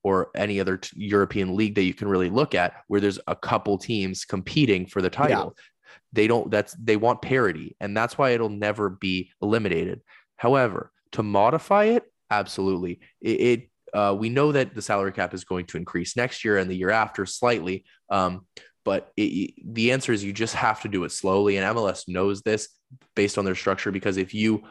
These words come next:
Speaker 1: raise it up too quickly, player, teams like the Seattle Sounders or L A F C or Toronto or L A Galaxy, these are teams that will just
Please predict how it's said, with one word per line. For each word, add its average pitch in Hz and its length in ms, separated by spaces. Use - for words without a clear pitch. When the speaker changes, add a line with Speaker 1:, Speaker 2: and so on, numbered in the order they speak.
Speaker 1:
raise 101 500
it 95 80
up 98 320
too 110 180
quickly, 131 640
player, 113 340
teams 127 500
like 101 240
the 101 60
Seattle 95 320
Sounders 90 500
or 92 240
L 95 180
A 90 60
F 87 100
C 90 340
or 101 200
Toronto 90 720
or 98 380
L 101 140
A 95 80
Galaxy, 90 520
these 123 220
are 127 80
teams 107 340
that 92 140
will 98 120
just 95 280